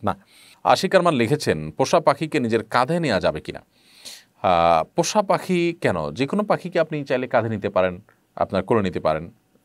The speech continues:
নাপাক না হয় সে দিকটা খেয়াল করবেন, বাকি, আহ, কোলে নেওয়াতে কোনো অসুবিধা নেই। বরং, আহ, প্রত্যেকটা প্রাণীকেই আপনার মমতা প্রদর্শন করার নির্দেশ নবী সাল্লাল্লাহু আলাইহি ওয়াসাল্লাম দিয়েছেন এবং প্রত্যেকটা প্রাণীর প্রতি দয়া পরবশ হলে, মমতা পরায়ণ হলে তার বিনিময়ে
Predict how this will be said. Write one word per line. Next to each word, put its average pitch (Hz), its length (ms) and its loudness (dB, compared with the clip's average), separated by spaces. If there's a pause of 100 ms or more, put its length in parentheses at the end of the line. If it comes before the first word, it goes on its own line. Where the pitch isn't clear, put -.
(120)
নাপাক 127 340 -2
না 117 80 -4
হয় 110 140 -2
সে 110 120 -8
দিকটা 107 220 -4
খেয়াল 90 240 -2
করবেন, 92 320 -2
বাকি, 98 440 -6 (100)
আহ, 92 260 -2
কোলে 110 120 0
নেওয়াতে 90 220 -4
কোনো 120 160 -8
অসুবিধা 92 320 -4
নেই। 110 120 0
বরং, 107 280 0 (540)
আহ, 85 720 0
প্রত্যেকটা - 420 -4
প্রাণীকেই 135 680 0 (220)
আপনার 85 500 -4 (100)
মমতা 123 420 0
প্রদর্শন 101 420 -2
করার 80 220 -4
নির্দেশ 95 360 -4
নবী 101 80 -6
সাল্লাল্লাহু 82 400 -8
আলাইহি 73 60 -6
ওয়াসাল্লাম 71 300 -10
দিয়েছেন 98 380 -2
এবং 107 240 -2
প্রত্যেকটা 160 400 -4
প্রাণীর 120 280 0
প্রতি 110 160 -6
দয়া 92 180 4
পরবশ 95 400 -4
হলে, 98 200 -4 (420)
মমতা 92 260 2
পরায়ণ 92 300 4
হলে 120 280 2 (680)
তার 127 160 6
বিনিময়ে 110 540 -4